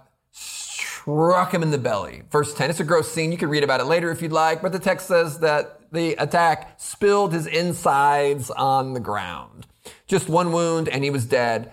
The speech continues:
Then Joab and Abishai pursued after Sheba. No shed tears here, just another killing, another obstacle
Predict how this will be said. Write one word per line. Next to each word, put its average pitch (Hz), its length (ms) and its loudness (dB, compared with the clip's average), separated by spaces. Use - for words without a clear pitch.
Then 156 160 0
Joab 165 340 2
and 151 80 0
Abishai 151 520 2
pursued 165 480 2
after 135 200 -2
Sheba. 190 340 2
No 160 160 2
shed 143 240 -2
tears 156 240 0
here, 202 200 4
just 156 220 -2
another 139 260 -2
killing, 190 320 0
another 156 220 2
obstacle 156 720 0